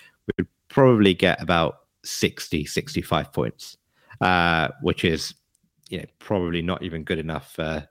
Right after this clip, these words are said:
for top four. Where, where do you see this Arsenal team? Like, is this an Arsenal team that is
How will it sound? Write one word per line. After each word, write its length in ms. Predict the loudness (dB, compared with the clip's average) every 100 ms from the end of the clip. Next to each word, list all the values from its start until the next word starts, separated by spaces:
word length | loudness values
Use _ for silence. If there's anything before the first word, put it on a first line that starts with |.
| _
for 80 | -12
top 260 | -8 -10 -6
four. 220 | -8 -8 -14 -20 _ -20 -20 _ _ _ _ _ _ _ _ _ _
Where, 400 | 2 6 6 4
where 240 | 4 6 6
do 100 | 4
you 180 | 4
see 640 | 4 4 6 8 6 2 -6 -20 _ _ _ _ _ _ _ _ 2
this 200 | 2 4
Arsenal 380 | 0 0 -2 -2
team? 320 | -2 -4 -4 -18 -4
Like, 180 | -4 -2
is 180 | 2 4
this 180 | 4 2
an 80 | 4
Arsenal 360 | 2 2 0
team 340 | 2 2 2 2
that 120 | 0
is 440 | 2 0 -4 -12